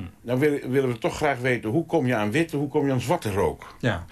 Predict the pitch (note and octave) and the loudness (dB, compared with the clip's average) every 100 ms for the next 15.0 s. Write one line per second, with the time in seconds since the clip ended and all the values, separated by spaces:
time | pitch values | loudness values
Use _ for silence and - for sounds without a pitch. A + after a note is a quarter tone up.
0 | - - - A#2+ A#2+ C3 D#3+ - C#3 C3 | -16 -16 -4 0 2 2 0 2 2 4
1 | B2+ B2 B2+ C3 D3 - C3 A#2+ C3+ A#2 | 4 2 0 0 0 0 0 2 0 -2
2 | - - - A#2+ A2+ - A2+ G#2+ A#2 G#2+ | -6 -10 -2 -2 -2 -4 -8 -2 0 2
3 | G#2 G#2 G#2 - - - - - - A2 | 2 0 -4 -10 -20 -20 -20 -16 -4 -2
4 | G#2 - A2+ G2 G2 G2+ - F3+ - C#3+ | -2 -2 -2 0 0 -2 0 0 0 0
5 | B2 B2+ C#3 B2+ A#2+ G2+ C3 A2 F3+ - | 0 0 2 2 2 0 0 2 2 0
6 | D#3+ A#2 F#2 - - - - C3+ A2 - | 0 0 -2 -6 -18 -18 -4 -2 0 -4
7 | B2+ C3+ A2+ - B2+ A#2+ C3+ B2 A#2 A2 | -2 0 -2 -4 -2 0 2 2 2 0
8 | C3 - - - A2+ G2+ - G2+ A#2 G#2+ | 0 -2 -6 -4 -6 -6 -8 -4 0 2
9 | G#2 G#2+ A2+ G#2+ B2 A#2 A#2 - A2 - | 2 2 2 4 4 2 -2 -2 -2 -4
10 | F#2+ A2+ G2 G#2+ - F#2+ F#2+ B2+ B2 C#3+ | -2 -2 -2 -4 -4 -2 2 2 2 0
11 | C3+ B2+ C3 C3 - - A2+ G2 G2 A2+ | 0 0 0 0 -2 -2 -2 0 0 0
12 | G2 F2+ D#3 B2 G#2+ G2 - - - - | 0 0 2 2 2 0 -2 -8 -16 -16
13 | - - F#2+ F#2 F2 F2+ A#2+ A2 F#2 - | -14 -4 0 2 2 2 2 0 -2 -4
14 | F2+ A2+ C3 C#3 - D3 C#3 D#3 D#3+ - | 0 2 2 0 0 2 2 0 0 -2